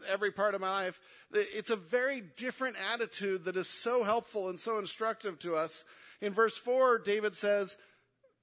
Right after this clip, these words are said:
"Make me to know your ways, O Lord. Teach me your paths. Lead me in your truth and teach me, for you are the God of my salvation. For you I wait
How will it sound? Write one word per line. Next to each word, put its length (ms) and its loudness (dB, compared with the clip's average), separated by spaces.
"Make 540 -10
me 180 -10
to 120 -12
know 160 -4
your 360 -4
ways, 460 -8
O 80 -10
Lord. 320 -16
Teach 380 -8
me 100 -4
your 380 0
paths. 640 -12
Lead 260 -4
me 200 -2
in 120 -2
your 300 0
truth 400 -2
and 160 -4
teach 420 -6
me, 280 -4
for 180 -4
you 380 -2
are 60 4
the 120 -2
God 260 4
of 80 -6
my 140 -2
salvation. 720 0
For 200 -2
you 440 -4
I 180 2
wait 380 -4